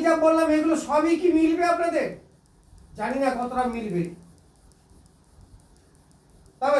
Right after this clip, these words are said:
ত্রুটি হিসেবে একটু আছে, কারণ আপনার রাশিচক্র তো আমি দেখতে পাচ্ছি না, আপনার বৃহস্পতি ছকে কি কতটা বলবান, আপনার মঙ্গল কতটা বলবান, কারণ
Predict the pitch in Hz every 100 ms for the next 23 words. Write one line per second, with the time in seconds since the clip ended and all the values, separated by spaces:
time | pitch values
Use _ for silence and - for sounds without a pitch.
0 | 254 277 277 302 269 320 302 285 - 311
1 | 262 - 262 214 - - _ - - _
2 | _ _ _ _ _ - - - _ _
3 | - 262 262 - 247 247 269 226 220 -
4 | - 208 190 175 277 277 277 269 269 247
5 | 247 269 254 233 180 170 - - - -
6 | - _ 220 220 262 214 233 - 254 254
7 | - 208 - 226 254 220 233 247 233 240
8 | 240 233 - - _ - - - - -
9 | 214 220 262 233 214 240 247 269 254 226
10 | 254 254 254 254 262 254 247 - _ _
11 | _ _ - 247